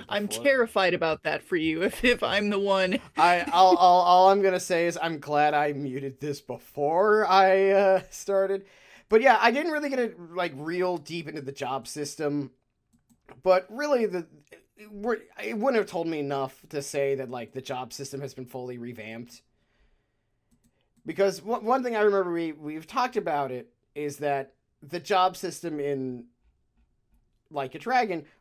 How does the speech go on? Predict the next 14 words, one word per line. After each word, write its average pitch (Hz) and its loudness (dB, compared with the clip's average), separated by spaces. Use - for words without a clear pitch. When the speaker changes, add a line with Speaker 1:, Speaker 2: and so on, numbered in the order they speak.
Speaker 2:
while 151 0
extremely 123 -10
fun, 139 -4
does 190 2
have 180 -4
kind 165 -6
of 165 -10
an 156 -10
issue 147 -8
with, 131 -8
uh, 120 -8
at 151 -8
least 160 -10
in 131 -6